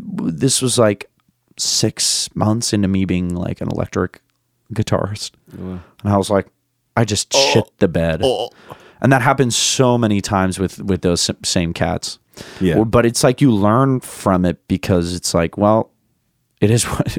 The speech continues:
Speaker 1: it is what
Speaker 2: Yeah.
Speaker 1: it is. And you also learn, like, you hear, you listen to them, and, and it's, I don't know, it's something you actually become grateful for because you're like, "Well, at least they have me on stage and they realize, like, I'm in the process of learning,"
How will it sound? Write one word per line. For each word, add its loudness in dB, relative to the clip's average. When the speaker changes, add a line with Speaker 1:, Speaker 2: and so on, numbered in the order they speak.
Speaker 1:
it 2
is 4
what 2
Speaker 2:
Yeah. 2
Speaker 1:
it 2
is. 4
And 4
you 6
also 4
learn, 2
like, 0
you 0
hear, 2
you -2
listen 2
to 2
them, 0
and, -4
and 2
it's, -4
I 2
don't 4
know, 4
it's -2
something 4
you 6
actually 4
become 0
grateful 2
for 0
because -6
you're -2
like, 0
"Well, 4
at -2
least -2
they 4
have 4
me 2
on -2
stage 0
and -4
they -2
realize, 0
like, -6
I'm 0
in 0
the -4
process -2
of -6
learning," -2